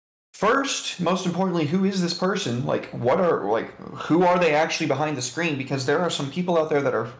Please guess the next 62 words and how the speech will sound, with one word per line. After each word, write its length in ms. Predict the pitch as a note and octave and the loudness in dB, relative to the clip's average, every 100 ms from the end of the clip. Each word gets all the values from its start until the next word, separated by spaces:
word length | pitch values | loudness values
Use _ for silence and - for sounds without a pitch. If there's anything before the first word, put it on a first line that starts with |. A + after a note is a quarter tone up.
| - | -4
absolutely 640 | G3 G3 - C#3+ D3+ A#2+ | -2 0 0 0 2 0
wonderful, 580 | A#2 C#3 D#3+ A#2+ - G#2+ | 0 0 -2 -4 -4 -4
and 140 | G2+ A#2+ | -4 -4
you, 140 | C#3 | -4
you 200 | C3 D3 | -4 -6
can 340 | A2+ A2 - - _ _ _ _ - | -6 -8 -8 -16 _ _ _ _ -8
come 160 | - F#3 | -2 0
to 60 | C3+ | 2
rely 340 | B2+ C#3+ E3 | 2 2 2
on 180 | E3 E3 | 2 0
them 200 | D#3+ D#3+ | 0 -2
and, 80 | D3 | -2
like, 180 | G#2 - - _ _ | -4 -8 -20 _ _
talk 280 | - D#3+ D#3+ | 0 2 2
to 80 | D#3 | 0
them, 120 | D3 | 0
like, 160 | B2 B2 | 0 0
every 260 | D3 C#3+ | 0 0
day, 440 | A#2 C3 D#3 D#3 D#3 | 2 2 4 4 2
and, 100 | C3+ | 0
like, 260 | A#2+ A#2 - - - _ | -2 -6 -14 -20 -20 _
you, 100 | B2+ | -2
you 220 | B2 B2 | 0 2
love 240 | B2+ E3 F#3 | 2 2 4
that 200 | B2 - | 2 0
person, 320 | G#2 - - | -4 -4 -6
you 60 | G#2 | -2
know 80 | |
what 100 | C3 | -2
I 60 | C3 | -2
mean? 220 | C3+ C3 - - - | -2 -4 -8 -12 -4
And 120 | D3 | 0
then 100 | G3 | 2
there's 180 | A#3+ A#3+ | 0 0
some 120 | G3+ | 0
other 160 | B3+ | 0
people 260 | C#4+ F3+ C3+ | 0 0 2
out 140 | C3 | 2
there 180 | C3 C#3 | 4 4
that 400 | D3+ A2+ - - | 4 0 -2 -2
they 140 | B2+ D#3+ | 2 2
act 340 | - G#3+ A#3 | 2 -2 -2
one 280 | C3 E3 A#3 | 0 0 2
way 140 | E3 | 2
to 100 | C#3 | 2
everyone 340 | A#2 C#3+ C#3+ C#3 | 2 0 0 0
else, 200 | E3+ C#3+ | -2 -2
but 140 | B2+ | -4
then 140 | B2+ B2+ | -2 -2
behind 400 | B2 B2+ B2+ D#3 | -2 -2 -2 -2
the 40 | |
screen, 360 | D3 - F#3+ D3+ | -4 0 2 4
they 160 | C#3+ | 4
are 320 | D3+ C3 B2 A#2+ | 6 6 4 2
not 400 | A#2+ B2 D3 - | 0 2 2 0
a 160 | D3+ D#3 | -2 0
very 260 | D#3 D#3+ | 2 2
good 180 | D#3 D3+ | 0 0
person, 380 | G3 G#3+ C#3+ B2+ | 0 0 -2 -2
and, 520 | B2 B2 B2 A#2+ A#2 | 0 0 0 -2 -4
you 80 | - | -2
know, 280 | B2 A#2 A2+ | 0 -2 -4